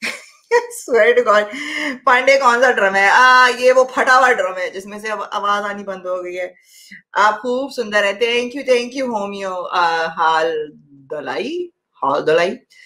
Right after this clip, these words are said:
अच्छा, आ, आपको coverage सिर्फ आपकी sexy look की वजह से मिलती है, तो इरफान जी, इसका कसूरवार कौन हुआ? हाँ, इसका कसूरवार मैं हूँ,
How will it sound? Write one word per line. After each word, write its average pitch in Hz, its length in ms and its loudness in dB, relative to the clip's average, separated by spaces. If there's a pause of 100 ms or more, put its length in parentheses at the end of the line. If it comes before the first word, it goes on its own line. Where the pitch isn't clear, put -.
(300)
अच्छा, - 280 -8 (420)
आ, 185 60 2
आपको 214 520 4
coverage 269 400 -2
सिर्फ 285 200 0
आपकी 294 400 0
sexy 277 380 -6
look 277 220 -8
की 294 120 -10
वजह 233 240 -2
से 240 120 -10
मिलती 202 300 -10
है, 190 80 -4
तो 190 240 -4
इरफान 180 680 -2
जी, 247 200 -12 (500)
इसका 240 260 -4
कसूरवार 220 1000 -4
कौन 220 340 4
हुआ? 233 360 -2
हाँ, 220 400 4 (320)
इसका 359 280 0
कसूरवार 403 560 2
मैं 311 220 2
हूँ, 554 420 -2